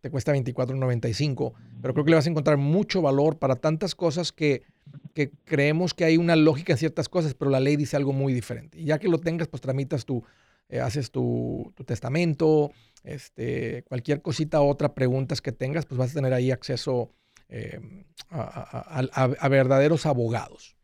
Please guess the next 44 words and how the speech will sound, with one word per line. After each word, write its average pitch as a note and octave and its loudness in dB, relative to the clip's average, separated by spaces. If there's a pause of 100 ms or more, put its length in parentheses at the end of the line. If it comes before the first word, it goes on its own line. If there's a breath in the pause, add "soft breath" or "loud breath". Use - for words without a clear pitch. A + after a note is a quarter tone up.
(340)
Pero C#3 2
lo C#3+ 4
siento, D#3+ 0
Juan, A#2+ 0
la B2 4
veo D3 4
bien D#3+ 2
complicada. D3 2
Este, B2+ -6
te A2+ -6
pusiste D3 -4
en C#3 -2
una C#3+ 0
situación C#3 -2 (420)
bien, C#3+ 0
bien C#3+ 0
difícil. D3 -4 (480)
Esta D3 -4
mujer C#3+ -2
ahora C#3+ 4
de C3 0
lejos, C#3+ -2 (340)
este, B2 -4
o C3+ -16
sea, B2+ 2
podrías D3 4
llevártela F3 2
por C#3+ 2
el C3+ 2
lado D#3+ 6
bonito, D3+ 2 (580)
pero D3 2
si D3 0
no D#3+ 2
te A3+ 2
ha G3+ 4
dado G3 2
nada D#3+ 4
y C#3 0
no C#3+ 0
te F3 0
responde D#3+ 0
las C#3+ 2
llamadas, C3 2